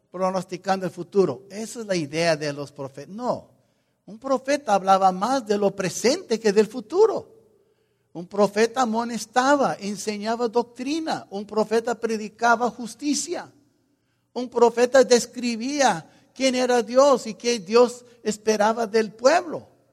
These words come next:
Enfocamos tanto en una pro-, un profeta había te-, había tenido un ministerio de quince, veinte años, tal vez predicó un total de un año de los veinte y enseñaba los otros diecinueve. Y la verdad es, si usted mira en segundo,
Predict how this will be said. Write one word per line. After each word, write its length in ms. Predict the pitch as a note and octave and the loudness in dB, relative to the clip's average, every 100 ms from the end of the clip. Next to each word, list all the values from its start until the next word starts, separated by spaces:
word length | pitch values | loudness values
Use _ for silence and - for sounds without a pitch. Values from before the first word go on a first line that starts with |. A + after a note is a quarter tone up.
| _ _ _ _ _ _ _ _ _ _ _ | _ _ _ _ _ _ _ _ _ _ _
Enfocamos 600 | F#3 F3+ G#3 A3+ B3+ B3+ | -14 -6 -4 -2 0 0
tanto 380 | B3+ D4 D#4+ D4+ | 4 2 2 0
en 80 | C4 | 0
una 160 | C4 B3+ | 2 -2
pro-, 180 | B3 - _ | -2 -14 _
un 140 | A#3 C4 | -6 0
profeta 440 | C4 A#3+ C4+ C4+ | 4 4 4 4
había 180 | B3+ A3+ | 2 0
te-, 280 | A#3 - - | -2 -4 -8
había 300 | G#3+ A#3+ A#3+ | -4 -2 -2
tenido 260 | A3 A3+ A#3+ | -2 -2 -4
un 60 | |
ministerio 600 | A3+ G#3+ G3+ A3+ A3 A#3 | -4 -4 -2 2 6 6
de 200 | G3 F#3 | 4 0
quince, 400 | - B3 A#3 A#3+ | -4 -8 0 2
veinte 280 | A3+ B3 A#3+ | 2 0 2
años, 420 | B3+ E4 D#4+ C4 | 2 2 0 -2
tal 140 | A#3+ G3+ | 0 2
vez 120 | A#3 | 4
predicó 720 | A#3 G#3+ G#3+ A3+ G#3 - - | 4 4 2 4 2 2 -10
un 140 | F#3+ | -16
total 400 | G3 G#3+ G#3 A3+ | -4 -2 2 2
de 40 | G#3+ | 2
un 180 | B3 A3 | 0 0
año 280 | C4+ C#4 | -2 0
de 120 | A3 A3 | 0 2
los 160 | G#3 | 0
veinte 460 | F#3 G3+ G3+ B3 - | -2 -4 -4 -6 -6
y 240 | G#3 G3+ F#3 _ _ | -10 -12 -14 _ _
enseñaba 600 | G3+ F#3+ - F#3 F#3 G3+ G3 | -16 -12 -10 -6 -2 -2 -2
los 180 | F#3+ | -4
otros 280 | G3+ G3+ G3+ | -6 -8 -6
diecinueve. 600 | G3 F#3 G3 G#3 B3+ G#3 _ _ _ _ _ _ _ _ _ _ _ _ _ _ | -6 -10 -14 -14 -14 -16 _ _ _ _ _ _ _ _ _ _ _ _ _ _
Y 120 | F#3+ | -6
la 160 | F#3+ F#3 | 0 2
verdad 360 | F#3 F3 G3 G3 | 0 2 2 2
es, 180 | A#3 A#3 | 0 -2
si 100 | F#3 | -14
usted 220 | - E3+ | -10 -8
mira 200 | F3 F3+ | -8 -8
en 60 | |
segundo, 560 | E3+ F3 E3+ F3 E3 D3 | -10 -14 -14 -8 -8 -8